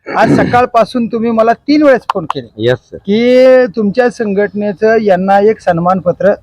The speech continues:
Speaker 1: अपेक्षित आहे
Speaker 2: Yes.
Speaker 1: की यांचं समाजसेवेला पुढं न्याय मिळावा अशा पद्धतीची
Speaker 2: बिलकुल.
Speaker 1: विनंती केली आणि त्या विनंतीला मान ठेवून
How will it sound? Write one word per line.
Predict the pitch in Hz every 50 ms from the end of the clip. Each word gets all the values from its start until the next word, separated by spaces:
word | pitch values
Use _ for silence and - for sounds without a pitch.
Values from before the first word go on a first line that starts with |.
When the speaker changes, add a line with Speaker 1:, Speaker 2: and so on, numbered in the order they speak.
| _ _ _ _ _ _ _ - -
Speaker 1:
अपेक्षित | 156 - - - 196 - - - 247 -
आहे | - 247 175 175 202
Speaker 2:
Yes. | 208 - _ _ - - 214
Speaker 1:
की | 214 208
यांचं | 202 202 190 190 233 233 - -
समाजसेवेला | 208 190 190 202 190 - - 180 175 175 190 202 214
पुढं | 214 _ - 214 233 254 226 147 - _ _ _ - _ - - - _ -
न्याय | 175 185 196 214
मिळावा | 220 208 190 180 170 165 165 165 156 -
अशा | 185 180 175 - 214
पद्धतीची | 208 208 190 151 165 160 - - 160 - 220 240 233
Speaker 2:
बिलकुल. | - - - _ _ 196 185
Speaker 1:
विनंती | 202 202 214 226 202 247 220
केली | - 233 226 233
आणि | 233 226
त्या | 202 - 226
विनंतीला | 226 226 220 214 208 - 214 214 220 220
मान | 226 208 202 208 214
ठेवून | 202 - 202 202 208 208